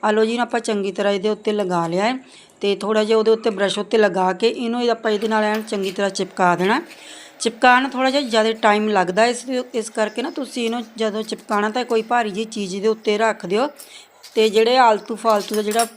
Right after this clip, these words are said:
ਵਧਿਆ ਹੋਣਾ ਨਾ ਰੇਗ ਮਾਰਕ, ਉਹ ਤੁਸੀਂ ਬਾਅਦ ਵਿੱਚ ਵੀ ਕੱਟ ਕਰ ਸਕਦੇ ਹੋ। ਇਸ ਤਰ੍ਹਾਂ ਆਪਾਂ ਛੋਟੇ ਬੁਰਸ਼ ਦੇ ਉੱਤੇ ਵੀ ਇਸੇ ਤਰ੍ਹਾਂ ਲਗਾ ਲੈਣਾ ਹੈ। ਤੇ ਉਹਦੇ ਬਾਅਦ ਆਪਾਂ ਕੀ ਕਰਨਾ, ਇਹਨਾਂ ਨੂੰ ਨਾ ਧੁੱਪੇ ਸੁੱਕਣ ਵਾਸਤੇ ਰੱਖ ਦੇਣਾ। ਇੱਕ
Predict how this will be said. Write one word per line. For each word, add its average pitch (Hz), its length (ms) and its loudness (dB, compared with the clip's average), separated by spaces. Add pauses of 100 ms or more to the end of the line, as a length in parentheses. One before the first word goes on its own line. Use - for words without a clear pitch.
ਵਧਿਆ 208 380 -2
ਹੋਣਾ 233 160 -2
ਨਾ 262 120 -4
ਰੇਗ 240 180 2
ਮਾਰਕ, 214 280 -2
ਉਹ 226 120 -4
ਤੁਸੀਂ 220 240 -10
ਬਾਅਦ 185 260 -2
ਵਿੱਚ 208 180 -10
ਵੀ 226 100 -8
ਕੱਟ 202 300 -8
ਕਰ 185 160 -6
ਸਕਦੇ 180 380 -6
ਹੋ। 285 80 -4 (440)
ਇਸ 226 160 -4
ਤਰ੍ਹਾਂ 240 240 0
ਆਪਾਂ 233 180 -2
ਛੋਟੇ 220 460 0
ਬੁਰਸ਼ 196 360 -6
ਦੇ 202 100 -2
ਉੱਤੇ 208 280 -4
ਵੀ 214 80 -4
ਇਸੇ 208 280 -6
ਤਰ੍ਹਾਂ 214 360 -2
ਲਗਾ 196 300 0
ਲੈਣਾ 202 320 0
ਹੈ। 285 60 -6 (100)
ਤੇ 269 120 12
ਉਹਦੇ 277 240 8
ਬਾਅਦ 262 240 4
ਆਪਾਂ 254 260 0
ਕੀ 220 180 0
ਕਰਨਾ, 214 400 4
ਇਹਨਾਂ 226 320 2
ਨੂੰ 220 260 4
ਨਾ 226 180 0
ਧੁੱਪੇ 254 280 0
ਸੁੱਕਣ 214 340 2
ਵਾਸਤੇ 208 340 4
ਰੱਖ 190 160 4
ਦੇਣਾ। 196 160 2
ਇੱਕ 226 160 -2